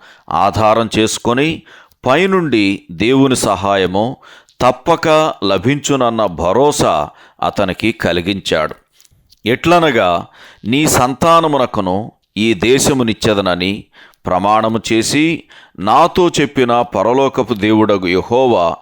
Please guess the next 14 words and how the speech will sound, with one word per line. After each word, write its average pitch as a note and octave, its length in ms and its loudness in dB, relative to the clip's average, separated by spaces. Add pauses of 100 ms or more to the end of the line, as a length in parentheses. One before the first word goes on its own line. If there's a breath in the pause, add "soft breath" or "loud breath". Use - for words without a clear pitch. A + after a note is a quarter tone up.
(340 loud breath)
తన G2+ 180 -2
దూతను C#3+ 540 0
నీకు A2+ 280 -2
ముందుగా G#2+ 480 0
పంపును. E2+ 540 -6 (480 soft breath)
అక్కడ B2+ 320 0
నుండి C3 540 0 (340 soft breath)
నీవు C3+ 300 2
నా C3 180 2
కుమారునికి C#3 880 0
భార్యను A#2+ 720 0
తీసుకొని G#2 400 -2
వచ్చెదవు" F#2 600 0
అని D#2+ 280 -4